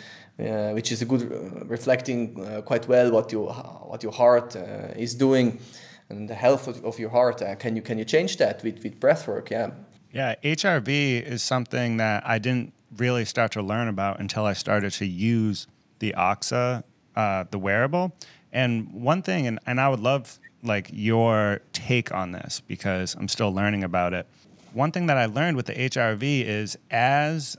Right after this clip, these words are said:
Speaker 2: I strengthen up my mind and as I get better at the practices, I, I notice that my H R V can actually swing further while I still feel level-headed and still feel cool. And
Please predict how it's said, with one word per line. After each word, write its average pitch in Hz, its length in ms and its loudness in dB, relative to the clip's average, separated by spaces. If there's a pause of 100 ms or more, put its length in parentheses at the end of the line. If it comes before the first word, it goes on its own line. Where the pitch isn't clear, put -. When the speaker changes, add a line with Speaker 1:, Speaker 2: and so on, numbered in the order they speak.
(120)
Speaker 2:
I 113 380 0
strengthen 117 600 -2
up 104 260 0 (240)
my 98 220 -4
mind 101 280 -2
and 95 100 -8
as 107 320 0
I 113 100 2
get 101 300 -4
better 98 420 0
at 92 180 0
the 95 60 -6
practices, 110 840 -2
I, 104 260 -2 (420)
I 113 80 -6
notice 151 340 2
that 127 140 2
my 101 140 0
H 117 220 -2
R 107 120 2
V 113 160 -2
can 107 160 -4
actually 101 380 -2
swing 113 640 -2
further 95 760 -2 (260)
while 117 640 2 (100)
I 104 240 0
still 113 560 -2
feel 107 640 0 (280)
level-headed 90 800 -2 (320)
and 104 160 -2
still 104 220 2
feel 95 260 -2
cool. 92 380 -4 (480)
And 110 320 0